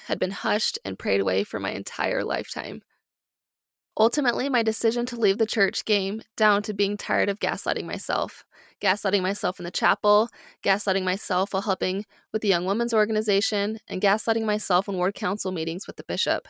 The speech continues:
The thought of bringing my beautiful baby girl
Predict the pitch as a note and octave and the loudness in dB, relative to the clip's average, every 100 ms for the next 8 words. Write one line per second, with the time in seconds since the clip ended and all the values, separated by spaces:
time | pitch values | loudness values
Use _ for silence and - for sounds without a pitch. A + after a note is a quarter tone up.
0 | - _ _ _ G#3+ A3+ G#3+ A3+ A#3 G#3+ | -20 _ _ _ -8 0 4 4 4 4
1 | G#3+ G#3+ F#3 G#3 G3 G#3 - A3 G3 G3 | 4 2 0 2 2 2 2 4 4 4
2 | G3 F#3 F3 F3+ | 2 4 6 4